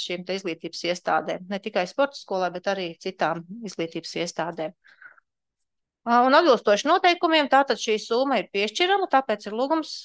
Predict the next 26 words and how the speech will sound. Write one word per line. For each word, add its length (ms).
atbalstīt. 880
Ā, 380
tāpat 400
tās 220
arī 100
distanču 540
slēpošanai. 880
Ā, 160
šie 320
divi 240
sportisti, 720
kas 220
ir 100
minēti 400
lēmuma 420
projektā, 840
ir 160
tātad, 400
ā, 240
Latvijas 480
izlases 400
sportisti, 640
un 100
atbilstoši 640
mūsu 300
noteikumu 880